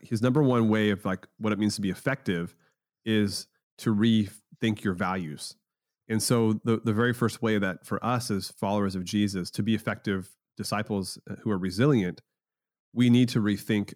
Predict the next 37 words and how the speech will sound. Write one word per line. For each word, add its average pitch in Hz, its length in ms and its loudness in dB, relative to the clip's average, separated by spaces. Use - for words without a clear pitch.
our 95 140 -4
values. 90 440 -4
Do 113 160 2
we 110 100 4
really 113 380 4
value, 95 720 -2
uh, 85 200 -6
abiding 98 600 0
with 95 180 -2
Jesus 92 380 0
or 92 80 0
not? 87 400 -4
Um, 92 580 -2
again, 107 540 2
uh, 95 500 -2
you 113 100 -4
know, 92 80 -2
John, 101 480 0
Luke 120 260 0
fourteen, 113 760 0
twenty-five 107 440 -2
through 107 100 -4
twenty-nine, 101 460 0
Jesus 98 340 -2
said 95 180 -2
this, 98 180 -2
that 98 80 -4
there's 95 160 -4
a 95 60 -4
cost 95 420 -4
to 104 80 -4
following 90 340 -4
him. 90 200 -4
He 92 60 -4
says, 95 200 -6
"Large 110 380 0
crowds 104 480 -2